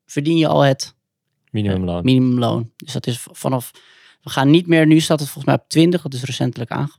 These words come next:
Speaker 1: aangepast, twintig of eenentwintig, dat weet ik even niet meer zeker. Maar dat willen ze nog verder, eh, n-, naar beneden.
Speaker 2: Ja.
Speaker 1: Dat is ook
Speaker 2: En, en aansluitend bij dit thema belde ik met Niek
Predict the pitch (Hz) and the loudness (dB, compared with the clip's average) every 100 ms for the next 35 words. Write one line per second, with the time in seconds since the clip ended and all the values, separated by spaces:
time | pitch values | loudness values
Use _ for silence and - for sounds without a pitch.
0 | _ - 160 - - 135 - 143 131 - | _ -6 -4 -4 -4 -2 0 0 -2 -4
1 | 135 143 - 135 147 123 - - 127 131 | -4 -4 -4 -6 -6 -8 -6 -8 -6 -6
2 | 127 123 135 147 - - - - _ _ | -6 -6 -8 -10 -16 -20 -20 -20 _ _
3 | _ - 160 147 175 160 151 165 - 143 | _ -4 0 0 0 2 2 2 0 0
4 | 123 120 92 123 117 - 117 113 - 127 | -2 -4 -6 -6 -8 -12 -14 -14 -10 -6
5 | 113 113 107 117 113 _ - 113 120 98 | -4 -4 -4 -6 -12 _ -6 -2 -2 -2
6 | - _ - - _ 165 165 _ _ - | -12 _ -20 -20 _ -16 -16 _ _ -2
7 | 135 - 147 - 135 135 123 139 156 127 | 0 0 -2 0 0 0 2 2 2 0
8 | 110 107 101 123 139 95 92 147 - - | 0 0 0 2 2 2 0 -4 -8 0
9 | 107 117 113 113 104 - _ 104 104 - | 2 2 0 -4 -6 -10 _ -4 -4 -6
10 | - 104 117 - | -8 -6 -6 -10